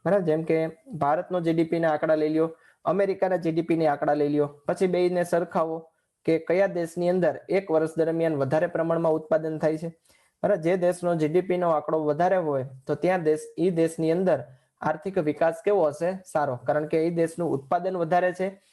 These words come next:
ઉત્પાદન વધારે છે તો ત્યાંના નાગરિકોની આવક વધારે હશે. આવક વધારે છે એનો મીનિંગ એવો કે ત્યાં રોજગારીનું પ્રમાણ પણ વધારે હશે. રોજગારી વધુ હોય તો ગરીબીનું પ્રમાણ પણ કેવું હશે? ઓછું. એટલે કે જે દેશનો જી ડી પી સૌથી વધારે હશે એ દેશ વિકસિત દેશ હશે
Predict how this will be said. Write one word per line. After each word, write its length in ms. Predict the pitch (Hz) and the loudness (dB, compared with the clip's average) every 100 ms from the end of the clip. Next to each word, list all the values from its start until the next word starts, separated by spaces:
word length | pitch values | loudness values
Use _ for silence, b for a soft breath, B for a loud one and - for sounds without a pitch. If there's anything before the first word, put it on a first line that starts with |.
| b b | b b
ઉત્પાદન 440 | 160 160 180 180 180 | -4 -2 -2 -2 -2
વધારે 340 | 156 165 165 | 0 0 -2
છે 140 | 165 170 | -4 -4
તો 120 | 170 | -2
ત્યાંના 280 | 165 160 160 | -2 0 0
નાગરિકોની 580 | 147 156 160 165 160 | 0 -2 -4 -2 0
આવક 340 | - 139 175 175 | 0 0 0 -2
વધારે 340 | 170 175 180 | 0 2 0
હશે. 360 | 175 185 185 185 b b - | -2 -4 -6 -8 b b -6
આવક 300 | 160 185 156 | -4 -4 -4
વધારે 360 | 160 165 165 | 0 0 0
છે 120 | 165 175 | -2 -2
એનો 160 | 160 | 0
મીનિંગ 300 | 160 165 170 | 0 2 2
એવો 280 | 180 165 135 | 2 2 0
કે 140 | 135 | -2
ત્યાં 560 | 139 156 156 165 - 131 | -2 2 2 0 -6 -2
રોજગારીનું 600 | 127 139 156 170 175 175 | 0 0 0 0 -2 -4
પ્રમાણ 280 | 143 143 151 | -2 0 -2
પણ 180 | 151 165 | -2 -2
વધારે 360 | 160 170 175 | 0 0 0
હશે. 360 | 170 - 180 185 b b - | 0 -2 -4 -6 b b -4
રોજગારી 460 | 139 147 160 165 170 | 0 0 0 0 0
વધુ 280 | 151 156 | 0 0
હોય 280 | 165 175 131 - _ | 2 2 0 -6 _
તો 80 | 139 | -4
ગરીબીનું 460 | 135 139 156 156 156 | 0 2 2 2 0
પ્રમાણ 340 | 147 143 143 | -2 -2 -2
પણ 180 | 151 151 | -2 -2
કેવું 280 | 185 190 143 | 2 2 2
હશે? 340 | 135 190 226 - | 0 -2 -2 -2
ઓછું. 400 | 143 139 113 B B B | -2 -2 -8 B B B
એટલે 140 | 131 135 | 0 0
કે 140 | 135 | 0
જે 200 | 135 190 | 2 2
દેશનો 380 | 185 160 160 175 | 2 -2 -2 -4
જી 160 | 151 143 | 0 2
ડી 120 | 160 | 2
પી 200 | 165 165 | 2 0
સૌથી 420 | - 143 139 190 | 0 -2 0 0
વધારે 380 | 185 180 180 185 | 2 0 2 0
હશે 160 | 185 | 0
એ 280 | 190 - 151 | -4 0 0
દેશ 260 | 151 156 160 | 2 0 0
વિકસિત 520 | 127 131 165 190 190 | -6 -6 -4 0 0
દેશ 220 | 175 180 175 | 2 0 -2
હશે 260 | 175 185 | -2 -4